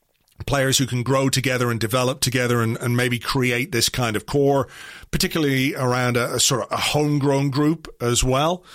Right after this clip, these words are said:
Um, but there's no real hiding place for Arteta now this season. Like, all the things that people said he should get, he has got. Preseason, he's had a preseason. Backing from the club, he's got backing from the club.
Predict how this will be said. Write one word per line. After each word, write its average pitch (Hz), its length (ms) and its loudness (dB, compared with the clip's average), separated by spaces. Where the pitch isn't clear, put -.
Um, 156 540 0
but 170 160 -2
there's 160 220 2
no 196 300 2
real 175 320 4
hiding 165 420 0
place 113 600 0
for - 160 -2
Arteta 117 460 0
now 107 220 -2
this 101 220 0
season. 101 480 -2
Like, 107 240 -4
all 160 160 0
the 156 100 0
things 165 260 0
that 151 120 -2
people 156 260 -2
said 143 360 2
he 147 180 -2
should 151 380 0
get, 143 300 -2
he 139 200 0
has 120 220 0
got. 107 440 -2
Preseason, 139 600 0
he's 101 120 -4
had 143 160 0
a - 40 -6
preseason. 113 680 0
Backing 156 300 -2
from 151 140 0
the 147 80 -2
club, 160 320 0
he's 120 100 0
got 147 220 -2
backing 135 320 -2
from 127 180 0
the 120 80 -2
club. 104 380 -2